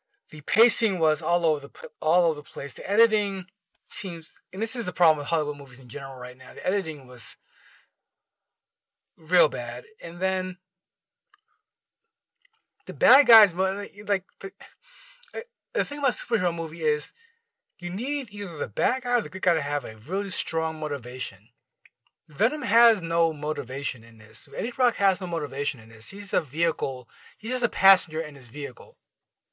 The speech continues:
And Carnage just kinda scoops him up along the way, apparently. But Carnage himself doesn't have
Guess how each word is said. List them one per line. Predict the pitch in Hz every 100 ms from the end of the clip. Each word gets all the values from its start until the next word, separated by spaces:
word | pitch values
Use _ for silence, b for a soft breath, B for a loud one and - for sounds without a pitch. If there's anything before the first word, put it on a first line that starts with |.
| _ _ _ _ _ 160
And | 156 147 143 143 b b b b b -
Carnage | 208 233 240
just | - -
kinda | 196
scoops | 165 - 196 -
him | 190 180
up | 170
along | 156 160 156 131
the |
way, | 120 175 156
apparently. | 127 147 135 127 123 123 - b b b _ _ _ _ _ _ _ -
But | 170 151 139 - _ _ _ _ _ _ _ _ _ _ _ _ _ _ _ _ _ _ _
Carnage | - 208 240 247 -
himself | 180 - 262 262
doesn't | 202 175 -
have | 180 175 160 160